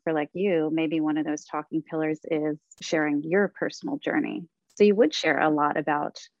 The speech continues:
maybe your struggles in your business or the behind the scenes. And then another one just might be, you know, educating coaches on a struggle that you see happening all the time. So I also advocate that, come up with these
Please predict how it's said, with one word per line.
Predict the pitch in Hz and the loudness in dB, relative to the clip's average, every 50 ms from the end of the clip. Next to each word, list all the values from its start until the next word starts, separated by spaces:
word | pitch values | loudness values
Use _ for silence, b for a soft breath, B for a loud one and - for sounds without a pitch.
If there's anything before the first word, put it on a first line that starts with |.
| _ _ - | _ _ -2
maybe | - 165 160 160 151 151 | 0 0 2 0 0 2
your | 165 165 160 | 2 0 0
struggles | - - - 175 165 165 165 151 - | -2 -2 -2 0 2 2 2 2 4
in | 156 156 | 4 4
your | 156 156 156 | 6 4 4
business | 147 165 156 151 - 156 151 147 147 147 147 - _ - - | 2 0 -4 -4 -2 -2 -2 -2 -2 -4 -6 -8 _ -16 -12
or | - 165 160 156 151 147 147 147 147 151 151 156 - _ _ | -10 -8 -6 -6 -4 -4 -4 -4 -4 -6 -6 -8 -12 _ _
the | 170 160 | -4 0
behind | 160 170 156 - - 170 160 151 143 | 0 0 0 0 0 2 2 2 2
the | 143 | 0
scenes. | - - - 151 143 - - - - 185 _ _ _ _ _ - | -2 -4 -4 -4 -4 -4 -4 -8 -10 -12 _ _ _ _ _ -8
And | 185 180 | -6 -4
then | 185 185 | -2 -2
another | 190 196 196 190 202 | -2 -2 -2 -2 -2
one | 190 196 196 196 | -4 -4 -4 -4
just | 190 208 - _ - | -6 -8 -10 _ -6
might | 190 190 190 - | -6 -6 -4 -4
be, | 190 190 | -4 -4
you | 185 190 180 | -2 -2 -4
know, | 185 180 - - - | -4 -6 -6 -8 -8
educating | - - 170 180 190 - - - 165 160 165 160 160 160 160 160 160 - - | -10 -8 -6 -6 -8 -6 -4 -2 0 0 2 2 2 2 2 0 -2 -4 -4
coaches | - 180 175 - - 151 151 147 - | -6 -6 -4 -2 -2 -2 -2 -2 -2
on | 147 151 151 156 | -2 -2 0 0
a | 147 143 143 - - - - | -2 -4 -4 -6 -8 -10 -10
struggle | - - - - 170 165 165 156 - | -12 -12 -6 -4 -4 -2 -2 -2 -2
that | 208 196 | -4 -4
you | 170 160 156 | -4 -6 -6
see | - - - 170 160 | -8 -8 -6 -6 -6
happening | - - 151 - - - 156 147 - - | -6 -8 -10 -8 -2 0 0 0 0 0
all | 160 147 147 151 | -4 -6 -6 -6
the | 147 151 | -6 -6
time. | - - - - - 170 190 202 190 - _ _ _ | -8 -10 -10 -10 -10 -10 -10 -10 -12 -12 _ _ _
So | _ - 202 190 185 185 - _ B B B B B | _ 2 4 4 4 2 -2 _ B B B B B
I | - | 2
also | 226 240 - - | 2 2 4 2
advocate | - 196 185 190 185 - 160 147 - | 2 2 2 0 -2 -2 -2 -2 -2
that, | 156 143 - - - - | -4 -6 -6 -8 -8 -4
come | 208 208 | -4 -4
up | 196 - | -2 -2
with | 202 190 | -2 0
these | - 180 170 - | 0 -2 -2 -4